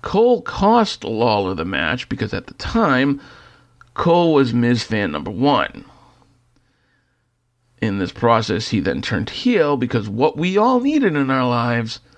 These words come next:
was Michael Cole to compete in a wrestling match. <sighs>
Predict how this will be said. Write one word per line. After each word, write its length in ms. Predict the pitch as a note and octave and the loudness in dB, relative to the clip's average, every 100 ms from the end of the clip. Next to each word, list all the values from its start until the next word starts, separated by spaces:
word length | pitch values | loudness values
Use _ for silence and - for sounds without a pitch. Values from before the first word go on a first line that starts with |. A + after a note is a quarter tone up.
| _ _ _ _ _ _ | _ _ _ _ _ _
was 220 | F3+ D3 | -2 0
Michael 380 | C3+ B2+ A2+ A#2 | 0 0 -2 -4
Cole 380 | - - A#2+ A#2 | -4 0 2 0
to 120 | A#2 | -2
compete 480 | - G2 - A2+ - | -6 -8 -6 -4 -2
in 80 | G2+ | -4
a 160 | E2 | -8
wrestling 600 | B1+ G2 F#2+ - F2+ G1+ | -8 -6 -4 -4 -4 -6
match. 560 | G#1 - - - - - - - - - _ _ _ _ _ - | -8 -8 -8 -10 -10 -12 -20 -20 -20 -20 _ _ _ _ _ -4
<sighs> 480 | - A#2+ B2 C#3+ | 0 2 4 2